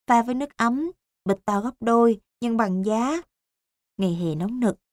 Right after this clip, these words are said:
gói kem nguyên chất, không đường hóa học, bán chạy vô cùng. Ăn ba bốn bịch cũng chưa đã. Những khi cúp điện, má làm đông bằng cách bỏ kem vô thùng nước đá có muối hột, lắc tới lắc lui chục lần là cứng ngắc. Trước khi ăn,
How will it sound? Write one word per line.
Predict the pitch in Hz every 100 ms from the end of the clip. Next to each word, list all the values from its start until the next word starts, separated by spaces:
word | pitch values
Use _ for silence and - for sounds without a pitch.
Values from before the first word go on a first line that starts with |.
| _ _
gói | 208 240
kem | 247 240 220
nguyên | 220 220
chất, | 285 311 - _ _ _
không | 254 233
đường | 220 175
hóa | 180
học, | 247 247 170 - _ -
bán | 208 226 294 302 -
chạy | 190 165 170
vô | 196 180
cùng. | 196 160 160 _ _ _ _ _ _
Ăn | - 220 202
ba | 185
bốn | 196 233
bịch | 247 -
cũng | - 202
chưa | 214
đã. | 190 170 160 233 294 _ _ _
Những | 214 247
khi | 262 262
cúp | - 311
điện, | 220 185 180 190 _ _
má | 240 247
làm | 285 185 170
đông | 208 214 214 202 -
bằng | 170 160
cách | 247 -
bỏ | - 151 196 -
kem | 240 233
vô | 214 208
thùng | 185 165
nước | 202 -
đá | 202 226 285
có | -
muối | 247 247
hột, | 269 240 196 - _ _ _ _
lắc | 320 -
tới | 277 269
lắc | 320 330
lui | 254 240
chục | 226 196 -
lần | 202 180
là | 175
cứng | - 262
ngắc. | 320 359 _ _ _ _ _ _ -
Trước | 277 -
khi | 240
ăn, | 208 208